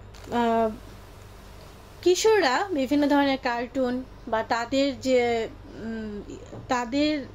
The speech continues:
জন্য যে ধরনের অনুষ্ঠানগুলো প্রচার করা হয়, এটি, উম, খুবই জনপ্রিয়। বা কিশোরদের, আহ, অনেক সময় দেখা যায় যে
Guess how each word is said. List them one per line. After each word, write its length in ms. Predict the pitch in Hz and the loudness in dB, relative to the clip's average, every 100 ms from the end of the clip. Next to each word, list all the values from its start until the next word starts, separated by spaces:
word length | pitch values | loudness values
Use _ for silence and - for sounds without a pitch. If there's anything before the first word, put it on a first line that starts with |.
| - - - - - 233 | -18 -18 -18 -18 -8 0
জন্য 420 | 285 302 294 262 | 2 4 4 2
যে 140 | 240 247 | 2 2
ধরনের 400 | 269 285 285 277 | 2 2 2 2
অনুষ্ঠানগুলো 840 | 254 262 311 - 349 330 277 262 | 2 2 0 2 2 4 4 2
প্রচার 480 | 254 247 247 240 233 | 2 0 2 0 0
করা 340 | 233 220 220 | -2 -2 -2
হয়, 240 | 226 240 349 | -2 -2 -2
এটি, 400 | - 269 226 220 202 - | -4 -4 -2 -4 -6 -12
উম, 240 | 233 214 233 - | -12 -10 -10 -4
খুবই 280 | 320 330 262 | 2 2 4
জনপ্রিয়। 600 | 247 226 214 - 196 - - - - - - - - - - - - | 2 0 -4 -4 -6 -8 -14 -18 -18 -18 -18 -20 -20 -20 -20 -20 -14
বা 300 | 220 208 202 202 | -6 -2 -2 0
কিশোরদের, 720 | 269 311 294 262 233 277 254 | 0 2 0 0 0 0 0
আহ, 260 | 226 226 - | -6 -8 -6
অনেক 200 | 233 254 | -6 -4
সময় 240 | 277 262 | -2 -2
দেখা 300 | 247 233 285 | -2 -2 -2
যায় 200 | 277 294 | 0 -2
যে 200 | 226 226 | -2 -8